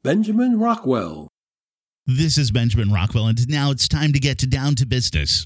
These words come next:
Speaker 2: This is where I talk about information technology, your workplace,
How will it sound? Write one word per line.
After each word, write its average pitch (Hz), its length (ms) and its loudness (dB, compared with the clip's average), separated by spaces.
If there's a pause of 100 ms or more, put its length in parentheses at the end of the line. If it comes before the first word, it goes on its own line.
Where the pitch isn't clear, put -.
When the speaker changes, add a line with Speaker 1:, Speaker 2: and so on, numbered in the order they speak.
(160)
Speaker 2:
This 92 280 0
is 95 160 0
where 107 340 2
I 120 280 0
talk 120 300 0
about 110 360 0
information 92 640 0
technology, 107 760 0 (720)
your 160 320 0
workplace, 156 960 -2